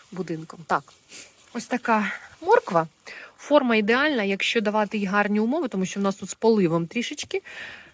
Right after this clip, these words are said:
І підживлення взагалі ніякого тут не було, то вона реально буде класна. Нагадаю, це Курода Шантане.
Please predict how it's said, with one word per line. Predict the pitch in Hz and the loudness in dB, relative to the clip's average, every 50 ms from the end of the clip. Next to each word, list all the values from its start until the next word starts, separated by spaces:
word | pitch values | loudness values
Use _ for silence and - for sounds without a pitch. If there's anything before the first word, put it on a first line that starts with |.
| _ - - - _ _ _ - | _ -20 -20 -20 _ _ _ 2
І | - - | 2 2
підживлення | - 277 240 233 262 294 254 269 277 254 254 | 4 4 4 6 6 6 6 6 6 6 6
взагалі | 233 233 240 254 240 262 269 269 254 | 6 6 6 6 6 6 4 4 4
ніякого | 247 254 247 262 247 240 - 262 240 247 247 | 2 2 2 2 2 2 2 2 2 2 2
тут | 254 254 - | 0 0 0
не | 240 240 | 0 0
було, | 220 233 240 220 254 240 | 0 0 0 2 2 2
то | - - 233 | 2 2 2
вона | 220 233 233 294 392 494 427 285 226 | 2 2 2 4 4 6 6 6 6
реально | 220 233 269 339 349 262 | 6 4 2 0 0 0
буде | 214 226 233 | 2 2 2
класна. | 226 - 170 151 147 143 - - 160 | 2 2 2 2 2 2 0 -4 -2
Нагадаю, | 170 196 208 226 254 269 254 214 | -2 0 0 2 4 4 4 4
це | 190 - 208 | 2 0 -2
Курода | - - 196 196 226 240 208 208 | -4 -4 -4 0 0 0 0 0
Шантане. | 190 - - 202 196 185 - 185 175 160 147 139 123 - | -2 -2 -4 -4 -6 -8 -8 -8 -8 -8 -10 -12 -12 -16